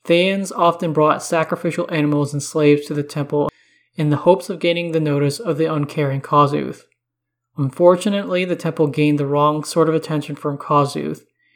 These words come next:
and this temple was burned down. Taking its place as the largest and foremost Kazuthan temple is the Flaming Brazier found in the Thayan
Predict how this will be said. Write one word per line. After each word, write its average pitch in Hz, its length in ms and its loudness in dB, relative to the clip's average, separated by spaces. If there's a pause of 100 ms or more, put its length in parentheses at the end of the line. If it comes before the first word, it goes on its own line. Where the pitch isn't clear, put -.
(120)
and 165 80 -2
this 147 100 0
temple 170 440 0
was 160 140 -2
burned 139 360 -4
down. 139 520 -2 (1900)
Taking 175 300 2
its 220 140 -2
place 151 460 6
as 202 160 -10
the 156 80 -2
largest 165 480 2
and 160 180 -2
foremost 165 540 4
Kazuthan 160 500 -2
temple 147 640 -2 (380)
is 147 140 -2
the 156 100 0
Flaming 175 460 0
Brazier 143 640 4
found 147 500 2
in 160 140 -2
the 143 60 0
Thayan 156 520 0